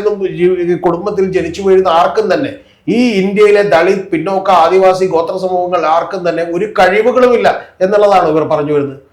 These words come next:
അപ്പൊ ഇത്തരത്തിലുള്ള ഒരു ബ്രോഡർ സെൻസിലേക്ക് ചർച്ച കൊണ്ടുപോകുന്നതിന് പകരം ഇത്തരത്തിൽ ഒരു ഗവൺമെന്റിൽ നിന്ന് വളരെ വിപ്ലവകരമായിട്ടുള്ള ഒരു കാര്യം, ഒരു സിനിമ എടുക്കാൻ വേണ്ടി ഒന്നര കോടി കൊടുക്കു-, കൊടുക്കുന്നു എന്നുള്ളതിനെ കൂടി മുടക്കാനുള്ള ഗൂഢതന്ത്രമാണ് അടൂർ ഗോപാലകൃഷ്ണന്റെ വാചകം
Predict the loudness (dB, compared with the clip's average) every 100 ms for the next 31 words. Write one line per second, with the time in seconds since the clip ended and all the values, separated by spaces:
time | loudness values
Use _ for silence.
0 | _ _ 0 2 4 4 4 4 4 2
1 | 4 6 6 4 0 -2 -4 -2 0 0
2 | 0 -2 0 -2 -2 0 -2 -2 -2 -4
3 | -2 0 0 -2 -8 _ _ -4 2 4
4 | 4 4 0 2 2 2 2 2 2 0
5 | 0 2 2 2 -2 0 0 0 0 0
6 | 2 2 4 2 2 2 2 0 0 0
7 | 0 2 2 4 2 -2 -6 -4 -4 -2
8 | -2 -2 -2 -2 -4 -4 -4 -4 -2 0
9 | 0 -2 -4 -8 -12 -8 -8 -6 -6 -4
10 | -2 0 0 -2 -4 -4 -6 _ _ _
11 | -2 2 2 2 2 2 4 4 2 0
12 | -2 2 2 2 2 0 0 0 0 2
13 | 0 -4 -2 0 0 2 2 2 0 -2
14 | -8 -8 -4 0 2 2 2 -2